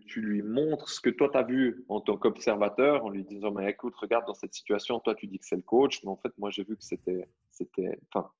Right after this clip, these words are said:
que c'était plutôt toi, là, dans cette situation, qui a ra-, qui a réagi, effectivement. » Euh, je pense que c'est déjà une bonne chose. Euh,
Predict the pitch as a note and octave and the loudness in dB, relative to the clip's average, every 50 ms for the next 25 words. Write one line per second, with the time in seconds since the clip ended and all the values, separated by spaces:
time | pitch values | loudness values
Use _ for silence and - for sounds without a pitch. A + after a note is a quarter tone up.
0 | _ _ - _ _ _ _ _ - - A2 G#2 - G2+ F#2 - - G#2+ G2 - | _ _ -20 _ _ _ _ _ -4 -2 -2 2 2 2 0 0 -4 -8 -4 -2
1 | G2 F2+ - - - B2+ B2+ D3+ E3+ D#3 C3 C3+ D3+ C3 A2+ G2+ - A2 F#2+ - | -2 -2 -4 -2 2 4 6 6 6 6 4 4 4 2 -2 -4 -4 -6 -6 -6
2 | - - A2 G#2+ G2+ - C3+ C3+ A#2+ - G2+ F#2+ F#2+ F#2 E2+ G#2 A2 A#2+ - - | -6 -4 -4 -4 -2 -4 -6 -6 -2 -2 0 0 0 -2 0 2 2 2 2 0
3 | - - - G2 F#2+ F#2+ G2+ G2 G2 G2+ G2 A#2 D3 D#3 C3 - - - - - | -4 -2 0 0 0 2 2 2 2 2 0 0 0 0 0 0 -4 -12 -18 -16
4 | - G2 G#2 G#2+ A#2+ C#3+ C#3+ - - _ _ _ _ _ _ _ _ _ _ - | -12 -8 -4 -2 -2 -2 -4 -8 -16 _ _ _ _ _ _ _ _ _ _ -10
5 | - - G2 G2 F#2+ F#2+ F#2+ F#2+ G2 G2 F#2+ F2+ - _ _ _ _ _ _ _ | -4 -2 -2 -2 -2 -2 -4 -6 -6 -6 -8 -10 -12 _ _ _ _ _ _ _
6 | _ _ - - - - - B2+ C#3 C#3 - - - - A2+ G2+ G#2 G#2 G2+ G2 | _ _ -10 -10 -10 -4 -2 0 0 0 -2 -8 -4 -2 0 2 4 2 2 4
7 | G#2+ G#2+ G#2+ A#2+ - - - - - _ _ - G2 G2 F#2+ F#2+ G#2+ A2 A2 - | 4 4 4 2 2 -2 -6 -14 -20 _ _ -6 -6 -2 2 2 2 2 2 2
8 | - A#2+ G#2 F#2+ F2 - - - _ _ _ _ _ _ _ _ _ _ _ - | 2 4 2 2 2 -2 -8 -18 _ _ _ _ _ _ _ _ _ _ _ -6
9 | G2+ F#2+ F#2+ F#2 F#2 F#2 F#2 F#2+ F#2 F#2 F#2 F#2+ F#2 F#2 | -4 -4 -4 -4 -4 -6 -8 -8 -8 -8 -10 -10 -10 -12